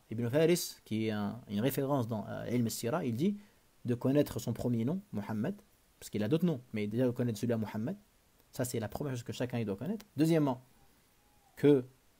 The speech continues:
c'est un être humain, donc c'est pas un ange. Troisiè-, troisièmement, Ja'ana bil bayyinati wal huda, il est venu à, à nous avec la guidée et les preuves claires.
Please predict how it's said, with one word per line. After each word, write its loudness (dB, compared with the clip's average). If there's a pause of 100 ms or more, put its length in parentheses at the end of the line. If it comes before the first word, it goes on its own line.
(140)
c'est -2
un 4
être 2
humain, 0 (120)
donc -10
c'est -6
pas -4
un -2
ange. -4 (640)
Troisiè-, 0
troisièmement, 2 (120)
Ja'ana 4
bil 2
bayyinati 2
wal 2
huda, 0
il 2
est 4
venu 4
à, 0
à -2
nous 2 (540)
avec -4
la 2
guidée 2
et -2
les -2
preuves -2
claires. -2